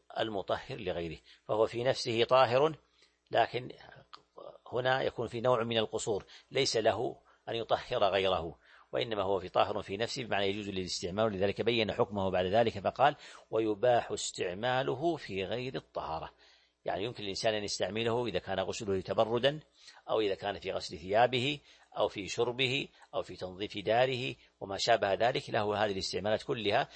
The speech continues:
لأنه ماذا؟ لا، ليس بنجس، فهو لا ينجس الأشياء، وإنما هو طاهر، لكن لا يحصل به التطهير، سواء كان ذلك تطهيرا من الحدث أو تطهيرا من النجاسة، كما سبقت الإشارة إليه بأنه لا تكون الطهارة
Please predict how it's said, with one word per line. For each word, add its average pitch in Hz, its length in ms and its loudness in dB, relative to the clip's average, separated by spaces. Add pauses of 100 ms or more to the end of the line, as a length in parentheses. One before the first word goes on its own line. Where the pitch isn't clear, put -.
(200)
لأنه 107 360 0
ماذا؟ 104 320 0
لا، 147 300 2 (220)
ليس 135 180 0
بنجس، 135 560 0
فهو 90 220 -2
لا 117 100 4
ينجس 107 480 -2
الأشياء، 98 440 -2 (400)
وإنما 98 440 -2
هو 123 180 2
طاهر، 110 460 2 (260)
لكن 117 280 2
لا 135 180 4
يحصل 117 400 0
به 110 160 -2
التطهير، 107 500 -2 (280)
سواء 98 240 0
كان 101 200 -2
ذلك 101 220 0
تطهيرا 107 400 0
من 110 140 0
الحدث 120 640 2
أو 110 120 0
تطهيرا 110 480 2
من 120 320 -2 (320)
النجاسة، 107 580 0
كما 95 200 -2
سبقت 104 380 -2
الإشارة 95 420 0
إليه 107 300 -4
بأنه 95 280 -4
لا 120 100 4
تكون 110 240 -6
الطهارة 101 580 2